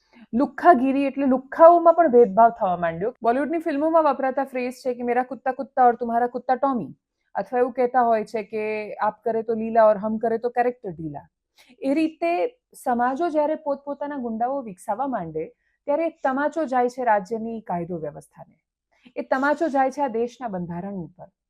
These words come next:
એ તમાચો જાય છે દેશના સમાનતાના અધિકાર પર,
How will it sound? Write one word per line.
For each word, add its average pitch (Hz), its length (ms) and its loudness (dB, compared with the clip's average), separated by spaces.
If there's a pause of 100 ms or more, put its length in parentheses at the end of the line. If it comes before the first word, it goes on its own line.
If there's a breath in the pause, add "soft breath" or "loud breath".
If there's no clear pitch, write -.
(220)
એ 254 40 -8
તમાચો 269 420 -4
જાય 277 180 0
છે 285 100 -8
દેશના 254 360 -10
સમાનતાના 226 580 -6
અધિકાર 180 480 -8
પર, - 200 -20